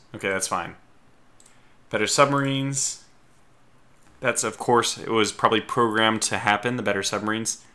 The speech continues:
The moment that they asked you to build twenty-one more,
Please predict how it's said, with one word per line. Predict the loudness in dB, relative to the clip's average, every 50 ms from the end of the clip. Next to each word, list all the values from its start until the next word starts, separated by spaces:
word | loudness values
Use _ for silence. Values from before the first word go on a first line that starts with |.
| _ _ _ _ -8
The | -2 0
moment | 2 2 2 2 0 -2
that | -4 -2 2
they | 4 4 4 4 2 0
asked | 0 2 2 2 2 0 -2 -4 -6 -8
you | -6 -6 -6
to | -2
build | -2 -2 -2 -2
twenty-one | -2 -4 -4 -4 -2 -2 -2 -4
more, | -4 -4 -4 -4 -4 -6 -6